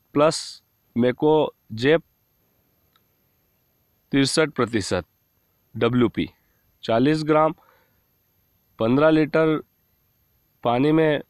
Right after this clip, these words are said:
मिलाकर हम इसका छिड़काव कर सकते हैं। तो यह बीमारी के लिए भी आपको मैंने उपाय बताए एवं पोषक तत्वों की कमी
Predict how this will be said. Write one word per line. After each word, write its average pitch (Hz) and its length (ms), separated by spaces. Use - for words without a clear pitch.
मिलाकर 139 400
हम 135 160
इसका 147 220
छिड़काव 135 500
कर 120 100
सकते 90 380
हैं। 82 320
तो 151 180
यह 131 280
बीमारी 165 420
के 170 160
लिए 170 220
भी 165 300
आपको 160 340
मैंने 139 200
उपाय 151 300
बताए 165 360
एवं 156 240
पोषक 143 360
तत्वों 156 320
की 170 180
कमी 143 320